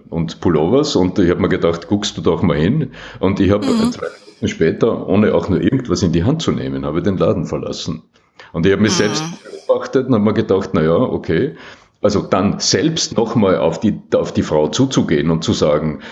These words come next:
Speaker 1: „Sagen Sie mir doch“, das war mir dann zu blöd. <laughs>
Speaker 2: Ja, ja,
Speaker 1: Ja.
Speaker 2: ja, absolut.
Speaker 1: Und, und,
Speaker 2: Ja, spannend.
Speaker 1: ja,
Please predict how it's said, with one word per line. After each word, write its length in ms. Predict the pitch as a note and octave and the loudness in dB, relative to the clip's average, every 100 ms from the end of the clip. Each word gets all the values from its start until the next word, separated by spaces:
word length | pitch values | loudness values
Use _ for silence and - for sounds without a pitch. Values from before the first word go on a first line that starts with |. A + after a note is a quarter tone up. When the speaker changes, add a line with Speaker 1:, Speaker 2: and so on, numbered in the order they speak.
| - | -8
Speaker 1:
„Sagen 260 | - D2+ G#2+ | -2 0 2
Sie 120 | G2+ | 2
mir 160 | F2 E2+ | 2 2
doch“, 440 | D#2+ E2+ - - - - G#2 | 2 0 -2 -8 -14 -6 -4
das 180 | G2 | 0
war 80 | E2 | 0
mir 140 | D#2 F2 | 2 2
dann 200 | E2+ E2 | 0 0
zu 120 | G2+ | -2
blöd. 420 | E2+ C2+ - - - | -2 -2 -4 -14 -8
<laughs> 420 | F#2+ - C3 - | -6 -2 -4 -2
Speaker 2:
Ja, 180 | G#3+ G#3 | 0 2
ja, 300 | F#3 F3+ F#3 - | 2 0 0 -4
Speaker 1:
Ja. 60 | - | -2
Speaker 2:
ja, 240 | F3 F#3 G3 | 0 0 -4
absolut. 540 | G3 - G3 G3 F#3 | -8 -8 -8 -6 0
Speaker 1:
Und, 180 | - A#2 | 0 0
und, 500 | - A2+ C3 A#2+ - | -4 0 0 0 0
Speaker 2:
Ja, 100 | G#3 | 0
spannend. 540 | - - C4+ C4 | 0 0 0 0
Speaker 1:
ja, 60 | F#3+ | 2